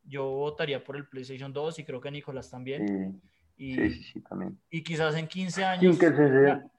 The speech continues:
Speaker 2: sin que el sesenta y cuatro sea malo. Y
Speaker 1: No,
Speaker 2: sí,
Speaker 1: no,
Speaker 2: en
Speaker 1: no,
Speaker 2: quince
Speaker 1: es
Speaker 2: años seguiremos
Speaker 1: espectacular.
Speaker 2: jugando sesenta y cuatro y no Play dos, pero
Speaker 1: Sí.
Speaker 2: pero, pero el, el, el Play dos marcó la infancia de mucha gente también.
Speaker 1: Sí. Em,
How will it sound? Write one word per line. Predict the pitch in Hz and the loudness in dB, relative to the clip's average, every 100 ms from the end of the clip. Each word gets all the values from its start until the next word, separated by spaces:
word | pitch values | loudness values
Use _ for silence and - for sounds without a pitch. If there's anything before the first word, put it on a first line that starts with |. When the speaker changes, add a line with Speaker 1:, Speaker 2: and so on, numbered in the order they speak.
| _ | _
Speaker 2:
sin | - 135 | 0 4
que | 143 | 4
el | 131 | 4
sesenta | 135 123 127 131 | 2 0 2 4
y | |
cuatro | 127 120 120 | 4 4 4
sea | 135 135 | 6 6
malo. | 156 156 101 92 - _ | 6 4 2 -2 -8 _
Y | 143 | -6
Speaker 1:
No, | 151 175 | 2 4
Speaker 2:
sí, | |
Speaker 1:
no, | 160 | 4
Speaker 2:
en | |
Speaker 1:
no, | 139 165 | 2 0
Speaker 2:
quince | 156 127 | 0 0
Speaker 1:
es | |
Speaker 2:
años | 131 131 | -4 -2
seguiremos | 143 143 131 120 | 2 2 2 2
Speaker 1:
espectacular. | 135 135 | 4 4
Speaker 2:
jugando | 120 120 | 4 0
sesenta | 131 127 | -2 0
y | 127 | 2
cuatro | 123 110 | 0 2
y | 117 | 0
no | 117 - | 0 0
Play | 123 | -2
dos, | 120 127 - - | 0 -2 -4 -6
pero | 101 98 92 _ _ _ - - - - | -4 -4 -6 _ _ _ -20 -20 -20 -20
Speaker 1:
Sí. | - 143 131 120 - | -12 -10 -10 -12 2
Speaker 2:
pero, | 110 104 107 | 4 4 2
pero | 127 120 110 | 4 6 8
el, | 107 107 113 113 110 | 6 4 2 0 2
el, | 117 117 117 | 0 0 -2
el | 120 | -2
Play | - 120 113 | 0 0 0
dos | 113 113 | -2 -2
marcó | 120 123 127 - 135 135 131 131 | 0 0 -2 -4 -2 0 -2 -4
la | 127 131 | -4 -6
infancia | 123 127 123 131 | -2 -2 -2 -4
de | |
mucha | 117 110 - 113 | -2 -4 -4 -4
gente | 117 110 - | -4 -6 -8
también. | 113 104 95 _ _ _ _ _ _ | -4 -2 -4 _ _ _ _ _ _
Speaker 1:
Sí. | - 139 131 120 120 _ _ _ _ _ | -16 -12 -12 -12 _ _ _ _ _ _
Em, | 147 143 139 139 135 135 131 127 | -2 0 0 -2 -4 -8 -10 -12